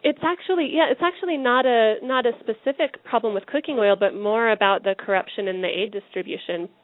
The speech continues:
system. Um, oftentimes,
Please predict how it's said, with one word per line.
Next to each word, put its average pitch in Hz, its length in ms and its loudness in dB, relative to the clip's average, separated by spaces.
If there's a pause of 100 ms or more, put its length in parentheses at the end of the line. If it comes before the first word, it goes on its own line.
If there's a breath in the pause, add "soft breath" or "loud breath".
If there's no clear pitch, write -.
(300)
system. - 560 -2 (380 loud breath)
Um, 190 480 2 (400)
oftentimes, 202 920 0